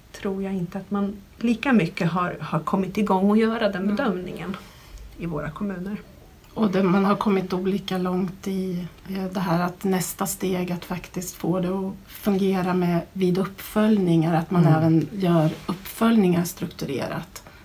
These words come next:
Speaker 2: För det är ju också en sak som Socialstyrelsen har varit eller är väldigt ty-, tydlig med att det är just det som har saknats tidigare, att man har kunnat följa upp beslut på ett strukturerat sätt. Så när man kommer så långt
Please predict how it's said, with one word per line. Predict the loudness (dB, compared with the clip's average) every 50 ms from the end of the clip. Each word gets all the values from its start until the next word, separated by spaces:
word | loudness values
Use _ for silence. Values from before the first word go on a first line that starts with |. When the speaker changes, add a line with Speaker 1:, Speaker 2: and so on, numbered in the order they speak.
| -20 -20 -8
Speaker 2:
För | -4 4
det | 6 8
är | 8
ju | 8 8
också | 6 4 0 0 2
en | 4 4 4
sak | 2 0 -2 -2 -2 -4
som | -6 -6 -4 -4 -6 -8 -8
Socialstyrelsen | -8 -8 -6 -2 0 2 2 2 0 0 2 4 4 4 4 2 0 -2 0 0 0
har | 0 0 0
varit | 0 0 -2 -6 -14 -20 -20 -18 -18 -18 -18 -20 -20 -20 -20 -20 -12 -6
eller | -2 0 0 0 2
är | 2 2 4 4 4 2
väldigt | 2 0 0 -2 -2 -4
ty-, | -4 -4 -4 -4 -4 -8 -14 -2
tydlig | 0 2 2 2 2 0 0
med | 0 0 -2 -2
att | -4 -8 -12 -14 -16 -16 -16 -12 -8
det | -8 -2 2 2 4 4 4 4 2 2 -4 -10 -6 -2
är | 0
just | 0 0 0 0 -2 0
det | 0 2 2 0
som | 0 0 -2
har | -2 -2
saknats | -2 -4 -4 -4 -4 -4 -6 -6 -6 -8 -4
tidigare, | -2 -2 0 0 0 0 0 0 0 0
att | -2 -2 0
man | 0 0
har | 0 -2
kunnat | -4 -4 -4 -4 -4 -4
följa | -8 -8 -6 -4 -4 -6 -8 -12
upp | -16 -18 -16 -16 -18 -18 -14
beslut | -12 -12 -10 -2 0 0 0 0 -2 -8 -10
på | -12
ett | -12 -12 -14
strukturerat | -14 -14 -10 -8 -8 -8 -8 -6 -6 -4 -4 -4 -4 -6 -8 -8 -8
sätt. | -8 -6 -6 -6 -6 -8 -18 -20 -20 -20 -18
Så | -10 4 6 8
när | 8
man | 8 8 6 4 2 -2 -6 -10 -14 -10
kommer | -2 2 2 4 4 4 2 2 0 -2 -4 -10 -14 -18 -12
så | -2 2 6 6 8
långt | 8 8 6 6 2 -2 -4 -8 -10 -10 -10